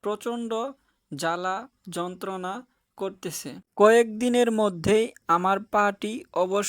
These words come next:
হয়ে গেল। অবশেষে সেই পা কেটে বাদ দিতে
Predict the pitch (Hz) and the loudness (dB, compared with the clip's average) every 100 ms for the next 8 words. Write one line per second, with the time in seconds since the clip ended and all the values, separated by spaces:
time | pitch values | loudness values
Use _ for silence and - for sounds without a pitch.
0 | - 208 202 180 175 214 339 _ _ _ | -2 0 0 0 0 -2 -4 _ _ _
1 | - 208 240 226 196 - 220 294 - - | -2 2 2 0 -2 -2 -4 -4 -10 -14
2 | - 185 196 202 202 196 254 - _ _ | -4 -2 -2 0 0 2 0 -10 _ _
3 | - 214 - 226 - _ _ _ 147 180 | -2 -2 0 -4 -6 _ _ _ 0 0
4 | 185 180 202 202 | 0 -6 -6 -4